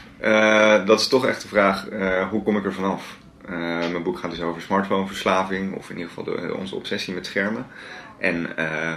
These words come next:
de meeste mensen, eh, met wie je het daarover hebt, die hebben toch een hele praktische vraag: "Hoe kom, hoe kom ik van die, eh, obsessie af?" En ik merk ook de laatste tijd dat heel veel mensen vragen hebben over kinderen.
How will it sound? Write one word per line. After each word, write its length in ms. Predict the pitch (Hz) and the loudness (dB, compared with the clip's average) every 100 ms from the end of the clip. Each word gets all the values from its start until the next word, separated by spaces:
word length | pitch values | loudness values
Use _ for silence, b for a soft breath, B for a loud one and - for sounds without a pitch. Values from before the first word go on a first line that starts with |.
| 80 B B B B - | -8 B B B B 0
de 60 | |
meeste 220 | 95 90 95 | 2 2 0
mensen, 640 | 90 90 87 85 85 82 - - | 0 0 0 0 2 0 -2 -8
eh, 360 | - - 80 82 | -8 -6 -4 -4
met 180 | 85 | -4
wie 60 | 82 | -4
je 40 | 87 | -4
het 100 | 85 | -2
daarover 320 | 82 85 85 | -2 -2 0
hebt, 180 | 87 90 | -2 -2
die 180 | 90 | -2
hebben 320 | 90 - 98 98 | -2 -2 -2 0
toch 140 | 113 | 0
een 60 | 101 | 2
hele 180 | 101 | 0
praktische 420 | 98 101 101 120 98 | 2 2 2 -2 -2
vraag: 240 | 95 90 | 0 0
"Hoe 100 | 101 | -2
kom, 200 | 98 101 | -2 -2
hoe 180 | 98 104 | -2 -4
kom 200 | 98 107 | -2 -2
ik 120 | 101 | -2
van 180 | 98 98 | -2 -2
die, 300 | 92 92 90 B B B B - | 0 -2 -8 B B B B -8
eh, 240 | 92 90 | -2 0
obsessie 480 | 104 98 95 - 98 | 0 0 0 0 -4
af?" 320 | - 123 - - | -4 -6 -8 -12
En 120 | - | -8
ik 60 | 92 | 2
merk 280 | 107 107 - | 6 6 6
ook 240 | 113 170 | 2 2
de 80 | 147 | 2
laatste 300 | 139 139 143 | 2 2 0
tijd 180 | 135 139 | -2 2
dat 140 | 113 | 0
heel 160 | 117 143 | 0 -2
veel 120 | 135 | -2
mensen 260 | 123 113 - | -2 -2 0
vragen 240 | 113 110 | 2 2
hebben 200 | 101 98 | 0 0
over 140 | - - | -2 -2
kinderen. 340 | 151 156 - | -2 0 -4